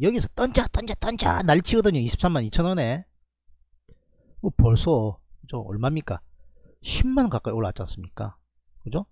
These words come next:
십만 원이면 칠십 프로 정도 됩니까? 삼칠이십, 팔십 프로, 삼팔이십. 칠십 한 삼사 프로 되지 않습니까? 그러면 여기 똥줄 타는 애들이 있거든요.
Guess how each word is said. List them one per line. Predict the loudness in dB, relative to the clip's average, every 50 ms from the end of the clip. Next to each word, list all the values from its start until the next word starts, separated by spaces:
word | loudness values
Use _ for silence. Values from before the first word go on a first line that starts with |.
| _ _ _ _ -20 -20
십만 | -14 -12 -10 -8 -6 -4 -2 -2 -2 0
원이면 | -2 -2 -4
칠십 | -4 -4 -4 -2 -4 -4 -2
프로 | 0 0
정도 | 0 0 -2 -2
됩니까? | -4 -4 -4 0 0 0 0 0 -4 _ _ _ _ _ _ _ _ _ -20 -20 -20 _ _ _ _ _ _ _ _ -12
삼칠이십, | -12 -10 -10 -10 -12 -12 -14 -18 -20 -20 _ -18 -18 -8 _
팔십 | 0 2 2 2 0 -4 -8
프로, | -8 -8 -8 -8
삼팔이십. | -8 -6 -6 -6 -6 -6 -8 -12 -16 -18 -18 -20 -20 -16 -10
칠십 | -2 2 2 4 4 4 4
한 | 4 4
삼사 | 4 4 4 6 6 6
프로 | 6 6 6
되지 | 8 8 8 8
않습니까? | 6 4 0 -4 -6 -8 -10 -14 -18 -20 -20 -20 -20 _ _ _ _ _ _ _ _ _ _ _ _ _ _
그러면 | 2 2 4 6 6 6 8 8 8 8
여기 | 8 10 10 10 10 8
똥줄 | 8 10 12 12 12 10 8 4 8 10
타는 | 10 10 10 10 10
애들이 | 10 10 10 10 6
있거든요. | 4 4 4 4 4 6 6 6 6 6 4 2